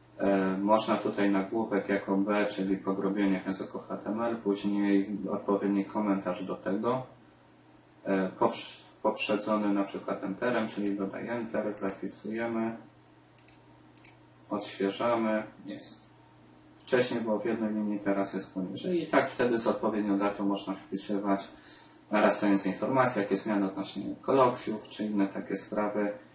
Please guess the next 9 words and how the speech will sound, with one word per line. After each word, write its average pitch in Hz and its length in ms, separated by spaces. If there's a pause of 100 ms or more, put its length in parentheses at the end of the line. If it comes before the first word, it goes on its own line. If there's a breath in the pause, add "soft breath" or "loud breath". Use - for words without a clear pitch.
(420 loud breath)
y, 98 220
kiedy 101 920
ktoś 101 160
się 98 100
pojawia 92 360
na - 80
uczelni, 113 480
kiedy 98 340
nie, 104 240